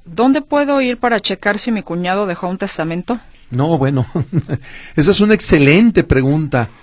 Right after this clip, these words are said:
Speaker 2: Imagine usted que yo quisiera ver qué testó el gobernador o el papa o el,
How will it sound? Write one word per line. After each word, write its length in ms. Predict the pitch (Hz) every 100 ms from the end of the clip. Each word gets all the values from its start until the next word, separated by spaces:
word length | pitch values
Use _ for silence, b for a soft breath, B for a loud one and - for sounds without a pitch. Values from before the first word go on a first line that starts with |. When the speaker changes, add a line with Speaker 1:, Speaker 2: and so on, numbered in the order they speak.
| b b
Speaker 2:
Imagine 440 | 147 151 - 196 220
usted 360 | - 190 202
que 140 | - 175
yo 160 | 175
quisiera 460 | 165 160 - 175 175
ver 240 | 165 165
qué 120 | 165 170
testó 840 | - 165 - 151 151 151 151 139
el 140 | 127
gobernador 880 | 120 123 120 120 117 113 123 131 135
o 60 | 123
el 120 | 113
papa 540 | - 113 123 - 127 113
o 140 | 107
el, 220 | 101 92